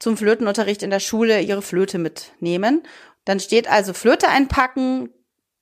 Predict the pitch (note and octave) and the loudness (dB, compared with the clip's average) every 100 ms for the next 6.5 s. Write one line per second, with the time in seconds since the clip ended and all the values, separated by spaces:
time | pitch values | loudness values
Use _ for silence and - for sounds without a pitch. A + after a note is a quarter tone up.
0 | - G3+ G3 B3+ F4+ F4+ D#4 D#4 D4+ A3 | -6 0 2 4 2 0 2 2 0 -4
1 | G#3 G3+ G#3 G3 A#3+ B3 A3 - F#3+ F#3+ | -6 -6 -4 -2 -4 -4 -6 -2 -4 -4
2 | F#3 - F3 D#3+ F3+ A3+ C#4 D4 C4 C4 | -10 -10 -10 0 4 4 4 0 -2 -4
3 | - - _ _ _ G3+ G3 G3+ - F#3 | -18 -20 _ _ _ -2 0 0 0 -2
4 | F3+ F3+ F#3 C4 B3+ A3+ - G3+ A#3 G3+ | 0 2 2 2 -2 -4 0 2 2 -4
5 | - G#3 F#3+ G3 F3+ F3+ C3+ G3+ G3+ F3 | -4 -8 -6 -6 -6 -4 -4 -4 -8 0
6 | F#3 G#3+ C4+ C#4+ | 2 4 4 0